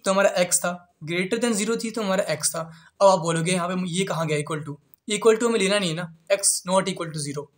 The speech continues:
तो हमें equal to zero लेना नहीं है, तो ठीक है, इसको भी भूल जाओ equal to को।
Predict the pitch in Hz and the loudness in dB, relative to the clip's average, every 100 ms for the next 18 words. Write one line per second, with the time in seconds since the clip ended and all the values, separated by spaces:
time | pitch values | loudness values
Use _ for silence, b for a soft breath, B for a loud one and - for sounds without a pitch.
0 | - 175 180 202 185 185 220 180 185 185 | -10 -6 -2 -2 -2 -4 -4 -4 -2 -2
1 | 175 170 143 135 139 - 190 254 - - | -2 -4 -4 -6 -8 -12 -10 -8 -6 -6
2 | 196 190 160 160 151 143 170 160 151 151 | -6 -6 -6 -4 -4 -8 -10 -8 -8 -8
3 | 147 143 | -12 -14